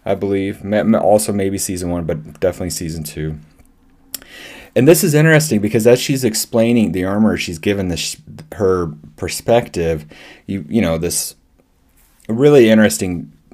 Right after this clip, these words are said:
sh-, shot choice of, you know, Grogu sort of being crushed underneath this press, and the, you know, the sort of his individualism, his identity, hi-, who he is, is sort of being stamped out, and then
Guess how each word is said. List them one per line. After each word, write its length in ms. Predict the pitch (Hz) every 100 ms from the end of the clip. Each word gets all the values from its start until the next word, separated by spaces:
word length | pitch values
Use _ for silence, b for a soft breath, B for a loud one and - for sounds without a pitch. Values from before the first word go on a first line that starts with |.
| _ -
sh-, 160 | - - 65 -
shot 360 | - 113 113 110
choice 360 | 95 82 78
of, 140 | 82 -
you 120 | 85
know, 180 | 90 82
Grogu 640 | 73 - 104 101 92 90
sort 200 | - 90
of 100 | 78
being 500 | 90 87 85 78 78 b b b b _ _
crushed 440 | - 123 110 -
underneath 420 | 95 90 87 78
this 200 | 85 80
press, 500 | - - 104 92 -
and 300 | 87 82 78
the, 80 | 87
you 160 | 87 98
know, 140 | 82
the 80 | 82
sort 200 | - 95
of 140 | 78 - B B B
his 160 | 101
individualism, 1040 | 92 113 104 104 107 110 107 110 107 110 107
his 220 | 92 90
identity, 760 | 87 80 101 101 98 98 90
hi-, 320 | 92 87 64
who 160 | 98 107
he 140 | 98
is, 260 | 92 104 87
is 80 | 82
sort 140 | 90
of 80 | 82
being 180 | 85 78
stamped 540 | - - 101 98 - -
out, 380 | 101 101 - -
and 160 | 92 90
then 260 | 85 82